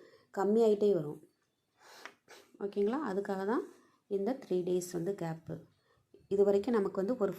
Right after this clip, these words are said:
ஃபோர் டெஸ்ட் முடிஞ்சிருக்கு. அ, நம்ம இது வரைக்கும் வந்து ஒரு, அ, சிக்ஸ் டெஸ்ட் வரைக்கும் முடிச்சிருக்கணும். இந்த தீபாவளி கேப்பு, ரெண்டாவது டெட்டு. இப்போ டெட்டு வந்து வருது பார்த்தீங்களா?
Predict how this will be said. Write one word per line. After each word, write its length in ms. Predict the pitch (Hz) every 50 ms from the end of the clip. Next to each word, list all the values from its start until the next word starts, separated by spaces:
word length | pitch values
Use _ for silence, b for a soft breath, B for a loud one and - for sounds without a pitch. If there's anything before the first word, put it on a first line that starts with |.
| - -
ஃபோர் 240 | 214 226 254 269
டெஸ்ட் 300 | 262 254 233 233 - -
முடிஞ்சிருக்கு. 920 | 247 220 196 196 196 226 226 220 214 196 175 - 175 170 175 214 294 392 B B B B B B B B -
அ, 240 | 190 190 185 185 180
நம்ம 320 | 180 185 185 185 190 190
இது 220 | 185 190 196 185 208
வரைக்கும் 300 | 208 196 190 - 269 262
வந்து 180 | 220 185 214
ஒரு, 400 | 247 254 208 190 185 185 180 185
அ, 200 | 190 180 180 185 180
சிக்ஸ் 320 | 180 - - 208 - - -
டெஸ்ட் 280 | 220 214 202 - -
வரைக்கும் 600 | 254 233 214 196 190 180 - - 254 214 208 214
முடிச்சிருக்கணும். 520 | 240 262 - 269 233 - 180 180 170 170 B B B B B B B B
இந்த 380 | - 196 185 185 185 190 185 185
தீபாவளி 440 | - 247 247 220 240 226 214 214 214
கேப்பு, 580 | 202 196 190 190 185 185 196 196 190 196 196 -
ரெண்டாவது 380 | - 202 190 190 202 202 196 214 202 180
டெட்டு. 460 | 196 190 196 - - - 226 - - - -
இப்போ 180 | - - - 190
டெட்டு 280 | 175 202 196 202 -
வந்து 260 | 240 226 214 202 214 208
வருது 200 | 196 190 208 202
பார்த்தீங்களா? 580 | 208 202 202 196 190 190 190 190 190 185 175